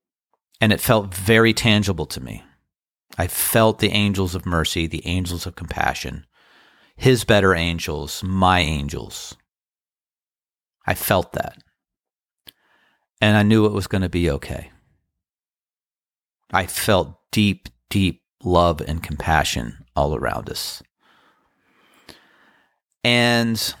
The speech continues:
my brother was there. My mom was there. And it was difficult,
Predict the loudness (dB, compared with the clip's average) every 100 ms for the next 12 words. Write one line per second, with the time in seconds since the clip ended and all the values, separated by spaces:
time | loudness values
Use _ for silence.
0 | _ _ _ _ _ _ _ _ _ _
1 | _ _ _ _ _ _ -6 -2 2 4
2 | 4 4 2 2 4 4 2 -4 _ _
3 | _ _ _ _ _ _ _ _ _ _
4 | _ _ _ _ _ _ _ _ _ -4
5 | 2 4 4 2 0 0 0 -2 -6 _
6 | _ _ _ _ _ _ _ _ _ _
7 | 0 2 2 -2 -2 -8 0 0 0 -4
8 | 0 0 0